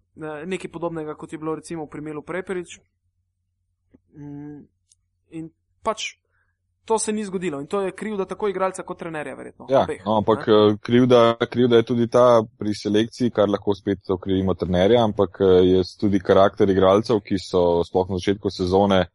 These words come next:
Speaker 2: kazali različne obraze glede na tekmovanje, ta enega v Evrokupu, drugega v aba ligi in tretjega v nekem prvenstvu državnem, ki je pri-, šele prihajalo, ne.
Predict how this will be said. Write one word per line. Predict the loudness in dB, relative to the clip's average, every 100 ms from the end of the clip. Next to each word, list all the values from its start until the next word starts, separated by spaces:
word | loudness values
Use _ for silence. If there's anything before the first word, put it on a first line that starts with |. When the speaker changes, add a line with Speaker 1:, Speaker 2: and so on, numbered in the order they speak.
| _ _ _ _
Speaker 2:
kazali | -2 2 4 4
različne | 2 0 -4 -2
obraze | -2 2 2 2 0 -4
glede | -2 -2
na | -4
tekmovanje, | -6 -6 -4 -2 0 -2
ta | 0 0
enega | 2 0 0 0 0
v | 0 0
Evrokupu, | 2 2 2 0 -2 -2 -2
drugega | -2 0 2 2 0
v | 0 -2 2
aba | 2 4
ligi | 2 0 0 2 2
in | 2
tretjega | 0 0 0 0 0
v | 0
nekem | -2 -4 -2
prvenstvu | 0 0 -2 -6 -10
državnem, | -4 -2 -2 -4 -4
ki | -2
je | 0 -2
pri-, | -6 -12
šele | -6 -6
prihajalo, | -4 0 4 6 4
ne. | 2